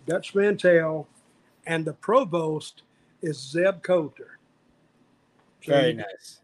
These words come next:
Speaker 1: just write me at, uh, dirty dutch mantell at gmail dot com, and, uh, you can have this, I think, and I'll ship it, pick up shipping. I think it's forty or forty-five dollars. But these have to be printed. But it looks good, huh?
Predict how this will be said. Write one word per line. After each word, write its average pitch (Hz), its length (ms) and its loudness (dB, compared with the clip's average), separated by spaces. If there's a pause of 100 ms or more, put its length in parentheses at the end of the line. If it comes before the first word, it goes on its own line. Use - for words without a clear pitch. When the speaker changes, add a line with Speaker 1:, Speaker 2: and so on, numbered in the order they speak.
Speaker 1:
just 165 140 -2
write 208 280 2
me 202 180 8
at, 180 160 -2
uh, 170 120 -16 (400)
dirty 190 260 -2
dutch 196 320 -6
mantell 190 500 -6
at 170 80 -16
gmail 185 460 -4
dot 175 220 -8
com, 180 360 -4 (460)
and, 185 720 0
uh, 170 160 0 (120)
you 175 80 -4
can 170 160 -6
have 208 280 0
this, 202 440 4
I 185 140 -2
think, 175 440 2 (640)
and 165 160 -2
I'll 165 120 -4
ship 185 280 2
it, 175 140 -8
pick 170 200 -2
up 165 120 -6
shipping. 170 420 -2 (280)
I 160 100 -8
think 190 220 -2
it's - 280 -8 (120)
forty 190 400 2
or 151 40 0
forty-five 151 480 -2
dollars. - 420 -12 (460)
But 156 200 -6
these 175 180 4
have 180 180 2
to 180 80 -4
be 170 160 4
printed. 190 400 4
But 202 120 2
it 302 100 -2
looks 330 200 0
good, 262 260 4
huh? 185 220 0